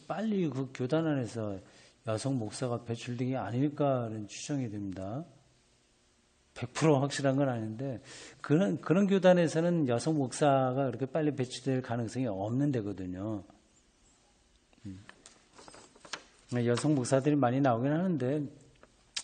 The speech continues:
아직까지 뭐, 한국교회에서 여성 목사들이 담임 목사로 있는 데는 정말 적-, 숫자가 적습니다. 이 규절은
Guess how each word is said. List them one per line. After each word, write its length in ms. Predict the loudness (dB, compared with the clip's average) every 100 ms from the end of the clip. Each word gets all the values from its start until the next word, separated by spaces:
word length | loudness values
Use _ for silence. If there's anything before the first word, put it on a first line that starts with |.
| -14 -20 -20 -6
아직까지 640 | -2 -2 2 2 2 0
뭐, 240 | 0 -2 -4
한국교회에서 680 | -2 0 2 0 0 0 0
여성 280 | 0 -2
목사들이 720 | -4 -4 -4 -4 -4 -4 -6 -8 -20 -14
담임 260 | -6 0 2
목사로 340 | 0 0 0
있는 240 | 2 0 -2
데는 380 | -2 -2 -4 -6 -14 -20 -20
정말 640 | -12 -6 0 0 0 -2 -8 -14 -20 _ _
적-, 220 | -6 -6
숫자가 420 | -6 -10 0 2 2
적습니다. 580 | -2 -6 -6 -6 -8 -12 -16 -20 -20 _ _ _ _ _ _ _ _ -20 -20 -20 _ _ _ _ _ _ _ -20 -20 -6 0
이 100 | 2
규절은 720 | 2 4 4 4 -2 -6